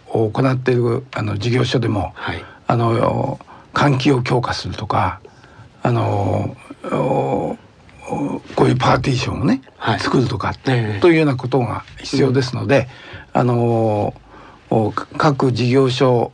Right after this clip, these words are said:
Speaker 1: お、お、あたり、あの、お、二十万円、
Speaker 2: はい。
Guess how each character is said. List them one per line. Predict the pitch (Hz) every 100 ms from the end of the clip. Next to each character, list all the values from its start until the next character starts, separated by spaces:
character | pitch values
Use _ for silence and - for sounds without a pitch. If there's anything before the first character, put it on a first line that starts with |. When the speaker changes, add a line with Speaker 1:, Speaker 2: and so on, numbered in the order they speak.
| -
Speaker 1:
お、 | 117 110 110 107 110 107 107 - - - - - - -
お、 | 113 107
あ | - 135
た | 123
り、 | 117 123 - - -
あ | 110
の、 | 104 98 92 90 - - - - - - -
お、 | - 104
二 | 117 127
十 | 127 127
万 | 107 98
円、 | 82 82 - - -
Speaker 2:
は | -
い。 | 101